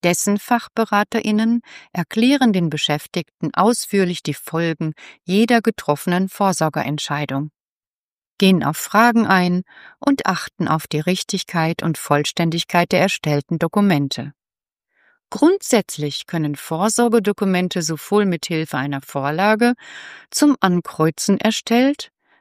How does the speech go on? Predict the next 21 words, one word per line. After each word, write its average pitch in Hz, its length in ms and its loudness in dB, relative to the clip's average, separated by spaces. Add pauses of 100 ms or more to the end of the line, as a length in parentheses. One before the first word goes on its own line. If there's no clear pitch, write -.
als - 320 -4
auch 175 140 0
frei 165 380 -6
formuliert 190 720 2
werden. 139 400 -6 (800)
Mischformen 185 920 2
sind 247 280 2
ebenfalls 151 560 0
möglich. 139 640 -8 (760)
Während 277 440 2
eines 170 280 0
Beratungsgesprächs 185 1300 -2 (320)
kann 175 200 0
jeweils 190 440 0
die - 100 -2
individuell 196 680 2
passende 165 460 -4
Lösung 185 600 0 (240)
für - 260 -6
einen 175 840 0 (200)
Beschäftigten 170 1300 0